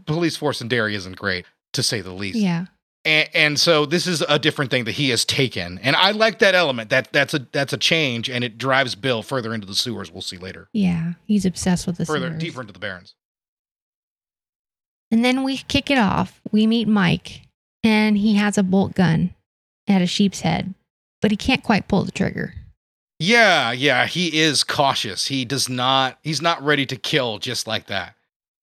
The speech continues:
Speaker 1: You know, he, he isn't at that point. And
Speaker 2: His
Speaker 1: I,
Speaker 2: dad
Speaker 1: I like
Speaker 2: lectures
Speaker 1: that.
Speaker 2: him about it.
Speaker 1: His grandfather, right?
Speaker 2: Or his grandfather.
Speaker 1: Yeah, his parents died, remember, in the
Speaker 2: That's right, in the fire.
Speaker 1: And that's, that's a change. And that's a change from this one. That's not how his parents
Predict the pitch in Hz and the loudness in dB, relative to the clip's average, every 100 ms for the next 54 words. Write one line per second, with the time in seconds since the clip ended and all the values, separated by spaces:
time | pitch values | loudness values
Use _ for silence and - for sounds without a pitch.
0 | _ - 107 135 143 131 170 131 147 127 | _ -8 -6 -4 -4 0 0 0 -4 -6
1 | 127 113 - 117 98 92 - 214 185 208 | -6 -8 -8 -10 -10 -8 -4 -2 0 0
2 | 185 180 180 - 185 170 170 170 175 160 | 2 2 -2 -2 -2 0 0 0 -2 -4
3 | 170 - 123 113 98 85 90 92 214 208 | -6 -8 -12 -10 -10 -12 -14 -6 -2 0
4 | 202 214 208 180 165 190 170 165 98 104 | 0 -2 -2 -2 -2 -6 -8 -10 -14 -12
5 | - 117 - 113 95 98 95 98 90 90 | -8 -8 -4 -4 -4 -8 -12 -12 -10 -2
6 | 208 196 196 170 180 180 170 - 170 170 | -2 0 0 2 2 0 -4 -6 -8 -6
7 | 117 139 165 143 139 - 156 104 - 104 | -4 -2 0 0 2 0 0 -2 -12 -12
8 | - 98 113 110 95 92 - 98 95 107 | -10 -8 -8 -8 -10 -12 -10 -10 -8 -6
9 | 92 95 92 - 98 98 - - | -6 -6 -8 -10 -10 -10 -10 -10